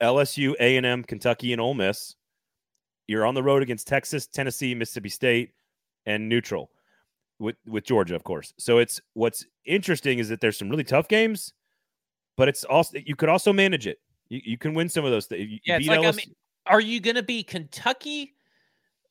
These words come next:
Speaker 2: Vanderbilt, or are you gonna get back to
Speaker 1: Yeah.
Speaker 2: being, like, at the L S U, University of Tennessee level? Like,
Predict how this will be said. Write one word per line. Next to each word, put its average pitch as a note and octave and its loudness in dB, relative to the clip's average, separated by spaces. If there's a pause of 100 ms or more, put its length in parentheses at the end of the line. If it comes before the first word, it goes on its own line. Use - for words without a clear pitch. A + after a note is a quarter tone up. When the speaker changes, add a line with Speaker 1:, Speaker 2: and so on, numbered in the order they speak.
Speaker 2:
Vanderbilt, F#3 2 (240)
or C#3+ -2 (380)
are D3+ -2
you D3 -6
gonna D#3 -2
get C#3+ -4
back C#3 0
to B2 -8
Speaker 1:
Yeah. - -20
Speaker 2:
being, C3 -4
like, B2 -4
at A2+ -6
the A#2+ -8
L C3+ -2
S B2+ -6
U, C3 -6
University A#2+ -8
of F#2 -14
Tennessee G#2+ -12
level? F2 -14
Like, G2+ -4